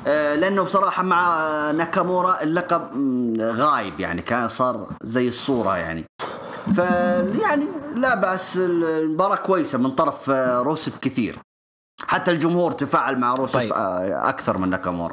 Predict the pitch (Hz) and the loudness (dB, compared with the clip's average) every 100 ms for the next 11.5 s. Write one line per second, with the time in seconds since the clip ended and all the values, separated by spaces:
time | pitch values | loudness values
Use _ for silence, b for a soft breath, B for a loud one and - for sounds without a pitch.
0 | - 120 143 147 123 131 139 127 139 117 | -2 -2 0 0 -2 -2 -2 -2 -2 -2
1 | 139 120 117 123 113 104 123 113 104 123 | -2 0 0 -2 -2 -2 0 -2 -2 -4
2 | 98 95 120 107 95 95 117 - 95 123 | -4 -2 -2 -2 -2 -2 -2 -4 -2 0
3 | 113 98 104 98 95 98 92 90 B B | 0 -2 -2 -2 -2 -4 -4 -8 B B
4 | B - 90 92 113 127 175 107 - - | B -6 -2 -2 0 2 0 0 -8 -14
5 | - 101 101 104 98 92 92 92 76 78 | -6 -4 -2 -2 -2 -4 -4 -4 -4 -4
6 | 104 92 98 98 - 95 92 - 139 - | -4 -4 -4 -4 -4 -4 -4 -2 -2 -4
7 | - - B B B _ 107 113 113 113 | -16 -20 B B B _ -2 -2 -2 -4
8 | 113 143 175 196 175 147 123 139 139 123 | -2 0 0 0 -2 -2 -2 -2 -2 -2
9 | 113 127 156 139 120 113 110 104 98 104 | -2 -2 -2 -2 -2 -4 -4 -4 -2 -2
10 | 131 123 107 107 147 - 175 165 120 110 | -2 -2 -2 -2 -2 0 0 0 -2 -2
11 | 104 104 95 104 101 | -2 -4 -4 -4 -2